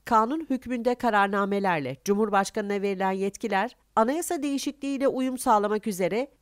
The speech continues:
tek bir K H K ile değiştirilecek ve bu Bakanlar Kurulu'yla bakanlıklar tarafından kullanılacak şekilde yeniden düzenlenecek. Ayrıca Cumhurbaşkanının seçimin yenilenmesine karar verme,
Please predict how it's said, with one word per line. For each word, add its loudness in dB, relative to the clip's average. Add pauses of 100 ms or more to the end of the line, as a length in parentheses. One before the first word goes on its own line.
tek -4
bir -4
K 4
H 2
K 2
ile 0
değiştirilecek -2 (220)
ve 2
bu 2
Bakanlar 2
Kurulu'yla 0
bakanlıklar 2
tarafından -2
kullanılacak 0
şekilde -2 (160)
yeniden -2
düzenlenecek. -4 (380)
Ayrıca 0
Cumhurbaşkanının -2
seçimin -4
yenilenmesine -2
karar 0
verme, 0